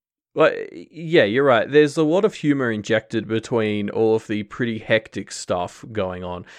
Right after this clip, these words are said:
and I think that makes it a lot easier to read. Like, it's not as heavy when between demon fights, we have great sequences of, um, E-,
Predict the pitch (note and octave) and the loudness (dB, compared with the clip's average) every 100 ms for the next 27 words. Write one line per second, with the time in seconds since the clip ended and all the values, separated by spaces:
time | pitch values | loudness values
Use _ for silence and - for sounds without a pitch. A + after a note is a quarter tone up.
0 | - _ A#2+ C3+ F3 - _ - B2 A#2 | -20 _ 0 0 -2 -8 _ -8 0 0
1 | A2 A2 - A2+ - G#2+ G#2+ F#2+ - _ | 0 -6 -4 -8 -4 -4 -2 -4 -6 _
2 | _ _ - G#2 G2+ G#2 G2 F#2 - - | _ _ -8 -8 -8 -6 -6 -6 -10 -8
3 | G2+ E3 D#2 - G2 G#2 G#2 - C3 C#3 | -8 -6 -10 -8 -8 -4 -6 -4 -2 0
4 | C#3 B2 G#2+ G#2 G2+ G2 F#2+ F#2 F#2 _ | 0 0 0 0 -2 -2 -4 -6 -10 _
5 | _ _ _ A2 - A2 G#2 G2+ F#2+ G2+ | _ _ _ -4 -2 -2 0 0 -2 -2
6 | G2 G2 G2 F#2 - - - _ G#2 G2 | -4 -2 0 0 -4 -12 -16 _ -8 -8
7 | G#2+ A2+ F#2+ F#2 - G#2 - - G2 G#2+ | -4 -4 -4 -4 -4 -4 -4 -6 -6 -6
8 | G#2 - G2 G2 F#2 F2+ F#2 F#2 F#2 - | -10 -8 -8 -6 -8 -6 -6 -6 -8 -8
9 | G#2+ | -6